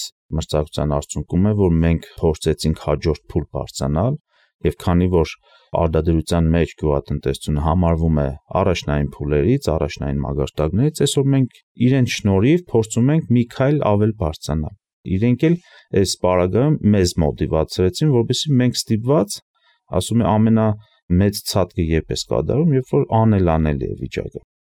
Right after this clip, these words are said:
Այսինքն հաղթահարեցինք, ը, covid, հետո հաղթահարեցինք պատերազմ, հետո տնտեսական այդ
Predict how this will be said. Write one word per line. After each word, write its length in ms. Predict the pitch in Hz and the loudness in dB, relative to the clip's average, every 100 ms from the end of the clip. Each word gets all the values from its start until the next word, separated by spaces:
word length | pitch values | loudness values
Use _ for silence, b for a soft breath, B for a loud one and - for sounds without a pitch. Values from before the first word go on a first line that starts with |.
| - | -8
Այսինքն 440 | - - 98 104 | -6 -4 -2 0
հաղթահարեցինք, 880 | 95 98 - 101 101 98 - 101 95 B B B B B | 0 -2 0 0 2 2 0 0 0 B B B B B
ը, 180 | B 85 85 82 | B 0 0 0
covid, 640 | - 90 85 95 107 104 - | 0 0 4 2 2 -4 -16
հետո 280 | - 78 82 | -6 -2 0
հաղթահարեցինք 720 | 82 78 - 78 76 - - 90 | 0 -2 -2 0 0 -2 -8 -8
պատերազմ, 680 | - 73 73 76 92 87 _ | -4 -2 0 0 0 -2 _
հետո 260 | 69 71 | -6 -4
տնտեսական 800 | 76 76 73 67 65 73 76 69 | -2 -4 -4 -4 -4 -2 -2 -4
այդ 160 | - | -8